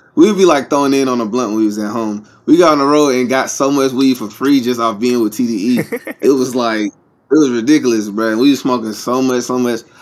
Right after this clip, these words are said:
Speaker 1: I, I definitely dried my whole, like, vocal cords out.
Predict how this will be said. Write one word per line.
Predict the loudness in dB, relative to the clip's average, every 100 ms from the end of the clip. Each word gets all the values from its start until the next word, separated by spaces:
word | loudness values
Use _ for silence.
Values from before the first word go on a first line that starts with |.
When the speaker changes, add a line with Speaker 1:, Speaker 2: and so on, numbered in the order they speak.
| _ -4
Speaker 1:
I, | 0 0 0
I | -2 0
definitely | 0 -2 -2
dried | -2 0 0
my | 0 -2
whole, | 0 0 0
like, | -2 -2 -4
vocal | -4 -6 -4
cords | -4 -4 -4
out. | -4 -6